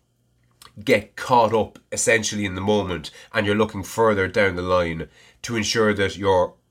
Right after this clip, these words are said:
quote, "cash flow," end quote, is sufficient to keep up with demand. Okay, so that's a, a fairly basic example of the difference between knowing something and getting it. Typically somebody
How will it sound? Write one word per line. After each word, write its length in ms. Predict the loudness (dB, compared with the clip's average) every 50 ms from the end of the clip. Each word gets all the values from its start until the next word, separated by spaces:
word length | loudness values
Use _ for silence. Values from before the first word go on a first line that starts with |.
| _ _ _ _ _ _
quote, 340 | -6 -4 -4 -4 -4 -8 -16 _ _ _ _ _ _
"cash 340 | -10 0 2 2 2 2 -2
flow," 340 | -4 -2 -2 -2 -2 -4 -10 _ _ _ _ -6
end 220 | -6 -6 -6 -6
quote, 320 | -10 -8 -8 -8 -8 -10 -14 _ -20 -20 -20 _ -6
is 120 | -6 -4
sufficient 600 | -4 -6 -6 -4 -2 0 0 0 0 -4 -6 -8
to 80 | -10 -12
keep 260 | -8 -8 -8 -8 -8
up 120 | -10 -10
with 100 | -14 -14
demand. 440 | -10 -2 -2 -2 -2 -2 -6 _ -20 _ _ _ _ _ _ _ _ _ _ _ -12
Okay, 240 | -12 -6 -2 -2 -2
so 80 | 0 4
that's 260 | 2 2 2 2 -6 -16 -20 -20 -20 -20 _ -18
a, 80 | -18 -18 _ _ _ _ -6
a 180 | -6 -6 -6 -6 _ _ _
fairly 380 | -12 -2 0 2 2 4 2
basic 520 | 0 -2 -2 0 0 0 0 -2 -4 -6 -8
example 440 | -8 -2 0 0 0 0 -2 -4 -4
of 300 | -4 -6 -8 -16 -20 _ _ _ _ _ _ _ _ _ _ _
the 80 | -12 -10
difference 420 | -4 -2 -4 -2 -2 -6 -8 -8
between 360 | -6 -6 -6 -4 -4 -4 -2 2
knowing 320 | 2 4 4 2 0 -4
something 460 | -4 -4 -6 -6 -6 -10 -12 -12 -12 -14
and 180 | -14 -12 -12 -6
getting 340 | -2 -2 -2 -2 -4 -12 -18
it. 260 | -20 -20 -20 -20 _ _ _ _ _ _ -20 -20 -12 -2
Typically 440 | 0 0 2 2 0 0 0 0 0
somebody 580 | 0 -2 -2 -2 -2 -2 -2 -2 -4 -4 -8